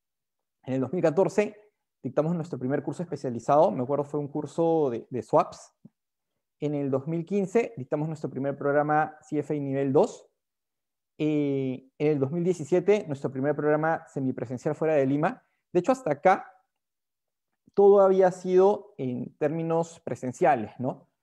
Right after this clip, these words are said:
Y en el dos mil dieciocho sacamos nuestro primer programa de preparación C F A internacional. Este ya era virtual, ¿no? A partir del dos mil dieciocho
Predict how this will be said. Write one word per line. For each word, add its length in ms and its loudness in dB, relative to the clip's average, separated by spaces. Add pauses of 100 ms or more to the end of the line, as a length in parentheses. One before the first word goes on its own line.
(340)
Y 360 -2 (180)
en 200 0
el 220 0
dos 120 2
mil 140 0
dieciocho 720 2
sacamos 300 -4
nuestro 200 -6
primer 240 -2
programa 520 4
de 160 -4
preparación 420 -6
C 140 -4
F 160 -4
A 20 -2
internacional. 800 -2 (500)
Este 280 -4
ya 140 2
era 320 4
virtual, 720 0
¿no? 140 -4
A 80 -2
partir 220 -2
del 100 4
dos 100 -4
mil 120 -4
dieciocho 640 -2